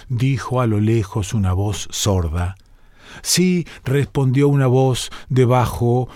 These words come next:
el pie mismo de la ventanilla.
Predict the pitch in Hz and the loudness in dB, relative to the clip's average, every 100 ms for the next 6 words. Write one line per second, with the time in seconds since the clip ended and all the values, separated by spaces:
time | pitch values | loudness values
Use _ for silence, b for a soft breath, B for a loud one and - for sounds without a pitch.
0 | B - 113 107 95 135 117 143 117 87 | B 0 2 2 2 2 4 2 2 2
1 | 95 92 98 95 98 95 113 151 95 76 | 2 2 2 2 0 0 2 2 0 -2
2 | 73 71 | -6 -8